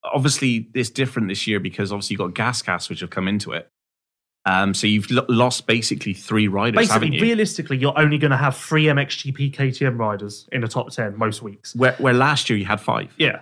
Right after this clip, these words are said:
Speaker 2: So s-, talk about it this way. So if Herlings, Prado, and Crowley sweep the podium, that's ten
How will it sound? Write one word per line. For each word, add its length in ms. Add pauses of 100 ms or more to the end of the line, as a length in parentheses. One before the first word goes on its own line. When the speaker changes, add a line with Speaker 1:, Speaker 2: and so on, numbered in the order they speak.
(120)
Speaker 2:
So 260
s-, 300
talk 160
about 160
it 20
this 160
way. 140 (280)
So 120
if 160
Herlings, 400
Prado, 340
and 100
Crowley 260
sweep 280
the 80
podium, 560 (320)
that's 220
ten 400